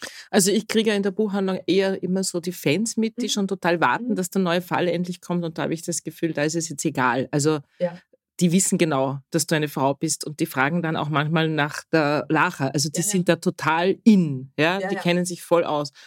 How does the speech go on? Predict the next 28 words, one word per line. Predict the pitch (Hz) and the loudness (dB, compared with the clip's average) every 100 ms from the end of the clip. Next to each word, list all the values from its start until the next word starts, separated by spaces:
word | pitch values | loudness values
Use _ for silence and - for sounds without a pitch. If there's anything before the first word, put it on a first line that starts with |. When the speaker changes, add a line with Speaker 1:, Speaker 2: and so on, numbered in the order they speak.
| - - | -20 -4
Speaker 1:
Aber | 147 | -2
es | 151 - | -2 0
geht | 175 | 0
halt | 185 185 | 0 -2
um | 175 | -4
diese | 175 175 | -4 -4
vielen | - 185 185 | -2 -2 0
Neuen | 139 139 190 202 | 0 0 -2 -4
und, | - 175 175 - - | -6 -10 -10 -14 -8
äh, | 175 180 175 175 170 170 - | -4 -2 -2 -2 -4 -6 -4
ja, | 202 160 | -2 -2
die, | 143 | -6
die | 160 | -10
Bücher | 170 175 | -8 -6
sind | 180 180 | -6 -4
ja | 175 151 | -4 -2
wahnsinnig | 143 185 185 | -4 -2 -2
erfolgreich | 180 175 147 175 - 202 196 | -2 -2 -2 -2 -2 -2 -2
und | 185 | -6
das | 180 180 | -6 -8
ist | 180 | -4
beim | 170 | 0
ersten | 160 143 - 202 | 2 2 2 -2
ja | 180 | 0
schon | 180 | -2
richtig | 175 180 185 | -2 -6 -10
toll | - 170 165 | -2 0 2
losgegangen. | 165 - 190 175 180 190 | 0 -2 -4 0 0 0